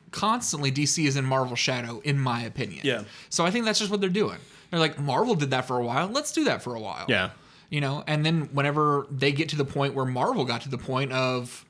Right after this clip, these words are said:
Speaker 1: "Oh shit, our people don't like these yearly events, let's try something different," D C's just not there yet.
Speaker 2: Yeah.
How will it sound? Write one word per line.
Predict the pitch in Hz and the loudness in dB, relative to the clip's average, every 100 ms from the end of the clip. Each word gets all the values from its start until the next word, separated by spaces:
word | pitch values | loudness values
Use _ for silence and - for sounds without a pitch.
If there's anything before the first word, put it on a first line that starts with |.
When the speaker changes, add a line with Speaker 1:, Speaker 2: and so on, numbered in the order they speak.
| _ 139 | _ -6
Speaker 1:
"Oh | |
shit, | 143 - 180 - - | -2 0 0 -2 -8
our | 131 120 | -8 -4
people | 175 165 139 | -2 -2 -2
don't | 135 143 135 | 0 0 2
like | 165 180 | 0 2
these | 151 139 | 0 2
yearly | 143 135 127 | 2 2 0
events, | 123 185 147 - - - - - | 2 2 0 -2 -4 -8 -14 -4
let's | 139 | -2
try | - 156 | 0 2
something | 139 139 127 | 2 2 2
different," | 196 202 135 117 - - - | 2 2 -2 -4 -10 -20 -4
D | 185 | 0
C's | 175 170 | 4 4
just | 139 123 | 4 0
not | 123 113 | -2 -8
there | 101 110 | -12 -12
yet. | 101 - - | -18 -20 -8
Speaker 2:
Yeah. | 117 98 | -2 -2